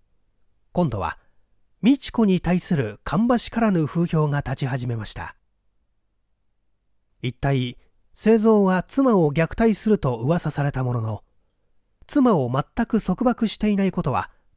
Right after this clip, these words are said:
美智子自身の様子でもわかるのです。つまり、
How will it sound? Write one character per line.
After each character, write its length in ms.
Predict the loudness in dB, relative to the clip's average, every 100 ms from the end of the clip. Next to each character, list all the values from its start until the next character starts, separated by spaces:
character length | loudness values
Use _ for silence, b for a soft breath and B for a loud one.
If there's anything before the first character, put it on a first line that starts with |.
| -2
美 140 | -2
智 140 | -2 -2
子 140 | 0
自 100 | 0
身 260 | 0 0 2
の 120 | 0
様 180 | 0 -2
子 160 | -2
で 80 | -2
も 120 | -2
わ 120 | -6 -4
か 120 | -2
る 60 |
の 120 | -2 -6
で 100 | -12
す。 180 | -16 _ _ _ _ _ _ _ _ _ _ _ _ _ _ -4
つ 100 | 0
ま 100 | 0
り、 180 | -2